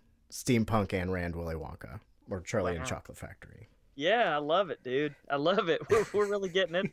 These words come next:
Speaker 2: getting deep into this. Can we talk about the Kavanaugh stuff a little bit?
Speaker 1: Yeah, we can definitely talk about Kavanaugh.
Speaker 2: Um, I don't know about you, but if someone's gonna be one of,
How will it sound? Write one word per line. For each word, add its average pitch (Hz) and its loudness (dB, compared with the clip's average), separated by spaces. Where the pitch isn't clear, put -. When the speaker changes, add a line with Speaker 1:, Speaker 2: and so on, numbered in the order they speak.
Speaker 2:
getting 156 -4
deep 180 -4
into 120 -2
this. 147 -2
Can 175 -4
we 156 -2
talk 180 -2
about 165 0
the - -20
Kavanaugh 165 -2
stuff 165 -6
a 160 -8
little 160 -6
bit? 165 0
Speaker 1:
Yeah, 208 12
we 175 8
can 180 4
definitely 170 2
talk 117 2
about 98 -4
Kavanaugh. 110 -6
Speaker 2:
Um, 139 0
I 185 4
don't 233 2
know 202 6
about 165 2
you, 185 -4
but 139 0
if 147 -8
someone's 185 -2
gonna 160 -2
be 156 -4
one 147 0
of, 139 2